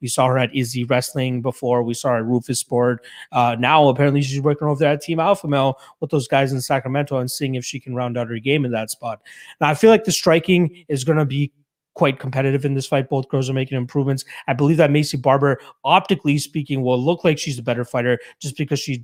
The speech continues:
seems a little bit more flashy and a little bit more comfortable on the feet. But Miranda Maverick is quite hard-nosed with the striking, has some good power in her hands, as we've seen in the past. And with the improvements that she's gonna be making on a fight-to-fight basis,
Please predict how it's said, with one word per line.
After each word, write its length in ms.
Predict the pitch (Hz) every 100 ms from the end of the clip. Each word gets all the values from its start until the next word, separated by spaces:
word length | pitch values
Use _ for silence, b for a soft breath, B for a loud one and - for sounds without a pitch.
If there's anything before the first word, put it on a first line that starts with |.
| _
seems 320 | - 165 139
a 20 |
little 180 | 135 135
bit 140 | 131 123
more 140 | 123
flashy 400 | - 131 131 -
and 80 | 127
a 20 |
little 160 | 131 123
bit 100 | 120
more 160 | 120
comfortable 400 | 113 151 - 143
on 80 | 127
the 80 | 123
feet. 280 | - 135 - B B -
But 120 | 131
Miranda 300 | 135 151 143
Maverick 340 | 127 135 131
is 140 | 123 -
quite 260 | - 147
hard-nosed 480 | 143 147 127 127 127
with 80 | 135
the 100 | 131
striking, 460 | - 131 131 127 - B
has 200 | - 143
some 100 | -
good 140 | 143 139
power 240 | 135 131
in 60 | 127
her 100 | 123
hands, 240 | 135 120
as 140 | 127 123
we've 100 | 120
seen 220 | - 131
in 100 | 123
the 80 | 120
past. 300 | 135 127 - B B
And 160 | 151 143
with 140 | 143
the 80 | 147
improvements 460 | 131 131 160 151 139
that 120 | 139
she's 220 | - 131
gonna 120 | 135
be 120 | 123
making 340 | 123 151 143 131
on 80 | 123
a 60 |
fight-to-fight 480 | 120 131 123 127 113
basis, 440 | 151 151 - 117